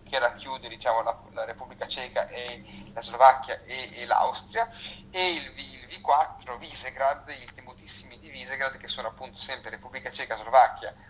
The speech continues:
Ungheria e Polonia, che, eh, in sostanza un, un, un format che si occupa di, di far valere gli interessi, eh, regionali di questa regione dell'Europa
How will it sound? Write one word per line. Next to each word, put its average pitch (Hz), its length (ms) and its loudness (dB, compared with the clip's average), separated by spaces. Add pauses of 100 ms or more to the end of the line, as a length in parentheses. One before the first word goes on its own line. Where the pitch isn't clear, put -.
(140)
Ungheria 139 400 -6
e - 60 -4
Polonia, 147 500 2 (340)
che, 151 120 -8
eh, 127 640 -6 (140)
in - 200 -20
sostanza 123 540 -2
un, 107 120 -10 (280)
un, 139 380 -14
un 156 100 -10
format 131 500 6
che - 80 -16
si - 140 -4
occupa - 400 -2
di, 107 280 -14 (280)
di - 60 -20
far 120 180 4
valere 127 280 0
gli - 60 -6
interessi, 123 840 -4 (320)
eh, 117 260 -2
regionali 120 680 6
di 107 100 -20
questa 107 360 -8
regione 120 360 -12
dell'Europa 107 1080 -8